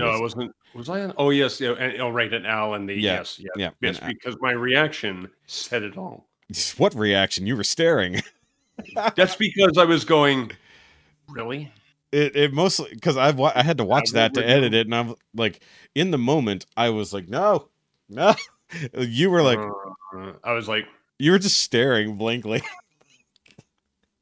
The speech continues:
Speaker 1: Anyway.
Speaker 2: Yeah, I still need to screen cap that to send it to everybody who has not or was not here that day.
Speaker 1: Yeah.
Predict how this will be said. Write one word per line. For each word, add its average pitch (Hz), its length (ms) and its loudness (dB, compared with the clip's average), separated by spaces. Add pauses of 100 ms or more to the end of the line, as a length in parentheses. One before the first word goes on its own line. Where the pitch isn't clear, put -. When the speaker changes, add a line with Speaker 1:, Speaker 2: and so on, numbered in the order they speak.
(1400)
Speaker 1:
Anyway. 101 720 -4
Speaker 2:
Yeah, 98 400 2
I 95 80 -2
still 110 240 -4
need 110 140 0
to 90 80 -2
screen 101 280 -8
cap 92 280 -4
that 90 180 -4
to 80 80 -14
send 90 200 -8
it 78 80 -12
to 90 60 -6
everybody 80 380 -8
who 82 160 -10
has 85 360 -8
not 82 320 -10 (600)
or 87 80 -10
was 87 220 -8
not 85 160 -10
here 85 160 -10
that 80 160 -10
day. 76 240 -12 (480)
Speaker 1:
Yeah. 98 180 -10